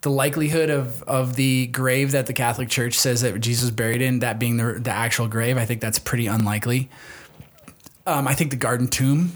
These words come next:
is much more likely, um, which is a spot that more Protestants kinda accept. Um, I think, I think there's a lot of those kinds of things that they're just these traditional sites, and there's probably, um,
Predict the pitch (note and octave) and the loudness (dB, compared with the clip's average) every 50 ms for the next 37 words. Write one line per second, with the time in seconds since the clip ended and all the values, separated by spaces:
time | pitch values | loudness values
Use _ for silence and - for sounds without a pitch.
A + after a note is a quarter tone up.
0 | - - B2 A#2 B2 C3+ C3+ C3 - C#3+ C#3 C#3 C#3 C#3 C#3+ C#3+ D3+ E3 E3+ F#3 | -4 -4 -2 0 2 2 2 0 0 0 0 2 2 0 0 0 0 0 0 -2
1 | F#3 E3+ - - - - - A#2+ B2 A#2+ A#2 A2 G#2 F#2+ - - - _ _ _ | -4 -6 -12 -16 -12 -4 -2 0 2 2 2 2 0 -2 -6 -14 -20 _ _ _
2 | _ _ _ _ _ _ _ - - - - D#3 D3+ D3 C#3+ F3+ F3 F3+ F3+ - | _ _ _ _ _ _ _ -20 -18 -8 -4 -2 -2 0 0 0 0 2 2 2
3 | - - D3+ D3 C#3 D3+ C#3 A#2+ C3+ C#3 C3+ B2+ - - A2 A2+ A2+ A2+ - - | 2 2 0 0 2 0 -2 0 2 0 0 0 0 -2 -2 0 0 0 0 0
4 | B2+ A2+ G#2+ - - A2+ A2 G#2 G#2+ - - - G2 A2 - - - - - - | 0 -2 -2 -2 0 -2 -2 -2 -2 -2 -2 0 -2 -2 -4 -6 -16 -20 -20 -20
5 | - - - - - - - - - - B2 A#2+ A#2 A2+ A2 A2 A2+ A2 G#2+ - | -18 -16 -16 -16 -16 -16 -16 -12 -4 -2 0 2 2 2 2 2 2 0 -2 -10
6 | - - - - - C3 C3 - C3+ C3 B2 - - - - - - - - - | -16 -18 -12 -6 -4 -4 0 0 0 0 0 -2 -4 -6 -8 -16 -18 -12 -6 -6
7 | C3+ - D#3+ C#3+ C#3 C#3+ B2 B2 B2 A#2 A2+ A#2+ A#2 A2+ A2+ A2 - - - A#2 | -4 -2 -2 0 0 0 0 0 0 0 0 0 0 0 0 0 -2 0 0 0
8 | G#2 G2+ G#2 - A2 G#2+ G2+ G#2+ G#2+ F#2+ F#2+ - B2 A#2+ A2+ - C#3 B2 - - | 0 0 0 0 0 0 0 0 -2 -2 -2 -2 -4 -2 0 0 0 2 2 2
9 | - A#2+ G#2+ - - B2+ A2+ A2+ A2 - A2 G2+ - - G#2+ G2+ G2+ - - G#2+ | 0 0 -2 -2 -2 0 0 0 0 0 -2 -2 -2 -2 -2 -2 0 0 0 0
10 | G2+ G2+ G2+ G2+ G2 - - - G2 G#2+ G#2 G#2 G2+ F#2+ G2 G2 F#2+ F#2+ - - | 0 -2 -2 -4 -4 -4 -4 -2 -2 -2 0 -2 -2 -2 -4 -4 -4 -6 -10 -14
11 | - - - - - - - - - - - - - - F#2+ G2 G2 F2 G#2+ A2+ | -20 -20 -20 -20 -18 -18 -18 -20 -20 -20 -14 -8 -6 -4 -4 -4 -6 -8 -8 -10